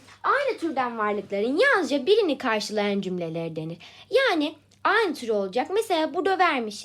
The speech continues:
ev, ağaç olabilir aynı türden. Varlığın yalnızca birini.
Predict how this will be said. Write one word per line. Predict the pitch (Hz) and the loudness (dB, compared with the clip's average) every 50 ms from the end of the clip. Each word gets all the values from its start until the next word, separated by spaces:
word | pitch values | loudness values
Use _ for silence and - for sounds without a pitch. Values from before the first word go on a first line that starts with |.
| - - | -8 -2
ev, | 302 339 415 381 - - | 2 2 2 2 2 0
ağaç | - - - 190 185 - - | 2 2 2 0 -2 -6 -6
olabilir | - 220 208 208 202 175 165 170 185 196 - | -6 -4 -2 -4 -4 -6 -8 -8 -10 -8 -6
aynı | 220 226 214 202 185 175 - | -6 -4 -4 -4 -6 -8 -10
türden. | - - 165 156 147 175 214 294 359 359 - - - - - _ _ _ _ _ _ _ _ _ _ _ _ - | -12 -14 -14 -10 -8 -8 -6 -6 -8 -10 -16 -20 -20 -20 -20 _ _ _ _ _ _ _ _ _ _ _ _ -8
Varlığın | 247 277 311 339 339 311 269 302 311 339 | -2 0 0 2 0 0 -2 -4 -2 -2
yalnızca | 381 392 381 370 427 349 269 226 | 0 0 0 0 0 -2 -2 -2
birini. | 220 330 339 294 247 196 180 165 | 0 0 2 2 0 -2 -4 -8